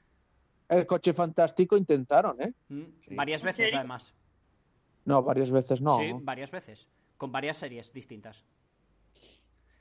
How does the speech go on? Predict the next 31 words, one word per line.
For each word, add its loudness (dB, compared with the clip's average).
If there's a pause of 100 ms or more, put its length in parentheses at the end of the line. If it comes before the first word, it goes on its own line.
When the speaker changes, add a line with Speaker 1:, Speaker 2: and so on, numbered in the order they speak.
(200)
Speaker 2:
Intentaron 0
con, -2
cuando -4
juntaron -2
como -8
ese -4
Speaker 1:
Aparte -6
de - (140)
Speaker 2:
grupito 2
Speaker 1:
una. -2
Speaker 2:
que 0
cada 2
uno -4
iba -6
con -10
un -8
coche -10
distinto. -10 (720)
Luego -4
Speaker 1:
Ah, -4
Speaker 2:
intentaron 0
vol-, -8
creo -2
recordar -4
que -6
intentaron -8
volver -8
co-, -8
con -10
el -12
propio -8